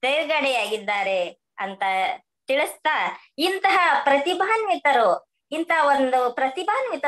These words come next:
ಸಂಪನ್ಮೂಲ ವ್ಯಕ್ತಿಗಳು ಇಂದು ನಮ್ ಜೊತೆಗಿದ್ದಾರೆ ಮಾತನಾಡಲು. ಅವರ ಉಪನ್ಯಾಸವನ್ನ ನಾವು ಈಗೆಲ್ಲ ಕೇಳುವಂತ ಸಮಯ. ಪದ್ಮನಾಭ ಸರ್, ತಮ್ಮನ್ನು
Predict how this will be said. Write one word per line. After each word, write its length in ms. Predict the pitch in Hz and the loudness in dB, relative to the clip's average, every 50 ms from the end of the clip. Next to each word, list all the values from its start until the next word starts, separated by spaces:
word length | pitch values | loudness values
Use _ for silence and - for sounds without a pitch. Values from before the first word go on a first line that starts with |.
| 262 - | -2 0
ಸಂಪನ್ಮೂಲ 600 | 269 262 269 262 - 381 415 415 403 359 320 294 269 | 0 -2 -2 -2 -2 -4 -4 -2 -2 -2 0 0 0
ವ್ಯಕ್ತಿಗಳು 800 | 240 214 - - - - 208 208 202 190 190 185 175 170 - _ _ _ _ - | -2 -2 -4 -6 -8 -6 -4 -2 0 0 0 0 0 -2 -4 _ _ _ _ -6
ಇಂದು 240 | 254 285 294 277 | -4 -2 -2 -2
ನಮ್ 280 | 262 240 226 226 214 202 | -2 -2 -2 -4 -4 -2
ಜೊತೆಗಿದ್ದಾರೆ 640 | 220 214 - 226 214 214 214 190 190 185 185 190 190 | -4 -2 -2 -2 -2 -4 -4 -2 -2 0 0 0 0
ಮಾತನಾಡಲು. 760 | 185 185 185 190 196 - 214 208 196 196 190 196 208 247 320 453 - _ _ _ _ _ - | 0 -2 -4 -4 -4 -6 -6 -6 -4 -2 0 0 0 0 -2 -4 -6 _ _ _ _ _ -6
ಅವರ 240 | - 214 220 226 226 220 220 214 | -4 -2 0 0 0 0 0 -2
ಉಪನ್ಯಾಸವನ್ನ 880 | 214 - 302 330 349 359 359 349 311 320 330 294 277 262 262 247 247 247 240 240 233 233 | -2 -2 -2 -2 -2 -2 -2 -4 -4 -2 -2 -2 -2 -2 -2 -2 -4 -4 -4 -2 -4 -4
ನಾವು 540 | 226 220 214 208 202 202 202 202 202 202 | -2 -2 -4 -2 -2 -4 -4 -4 -6 -8
ಈಗೆಲ್ಲ 460 | 196 196 208 214 202 220 233 233 247 269 285 285 285 269 - | -8 -8 -10 -6 0 2 2 4 4 4 4 4 2 0 2
ಕೇಳುವಂತ 520 | 240 214 214 226 240 240 220 202 190 - 196 190 190 | 2 2 2 2 2 0 -2 -4 -4 -4 -4 -4 -2
ಸಮಯ. 320 | - - 247 214 214 233 269 370 427 - _ _ _ _ _ _ _ _ _ - | -4 -4 -4 -4 -4 -4 -4 -6 -6 -10 _ _ _ _ _ _ _ _ _ -4
ಪದ್ಮನಾಭ 560 | 311 339 349 349 381 392 392 359 339 - 240 - - | -2 -2 0 0 -2 0 0 0 0 0 0 0 0
ಸರ್, 280 | 233 202 185 185 - | 0 0 0 -2 -4
ತಮ್ಮನ್ನು 760 | - 247 262 269 277 277 277 277 269 269 269 262 262 254 - | -2 -2 0 0 0 0 0 0 0 0 0 0 -2 -2 -4